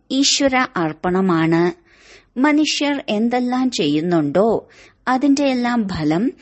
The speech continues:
അടുത്ത ജന്മത്തിലാണ് പ്രാപ്തമാകുന്നത്. ഒരു ജന്മത്തേക്ക് വേണ്ടി ലഭിക്കുന്നു. ഇപ്പോൾ ബാബ പറയുന്നു, "ഞാൻ വന്നിരിക്കുകയാണ് നിങ്ങൾക്ക് ഇരുപത്തൊന്ന് ജന്മത്തേക്കുള്ള സമ്പത്ത് നൽകാൻ."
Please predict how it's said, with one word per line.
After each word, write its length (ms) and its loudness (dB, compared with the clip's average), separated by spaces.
അടുത്ത 300 -2
ജന്മത്തിലാണ് 960 0
പ്രാപ്തമാകുന്നത്. 1160 0
ഒരു 260 4
ജന്മത്തേക്ക് 760 2
വേണ്ടി 340 2
ലഭിക്കുന്നു. 840 0
ഇപ്പോൾ 360 2
ബാബ 360 -2
പറയുന്നു, 720 0
"ഞാൻ 320 2
വന്നിരിക്കുകയാണ് 1080 2
നിങ്ങൾക്ക് 420 2
ഇരുപത്തൊന്ന് 680 2
ജന്മത്തേക്കുള്ള 920 0
സമ്പത്ത് 640 0
നൽകാൻ." 640 2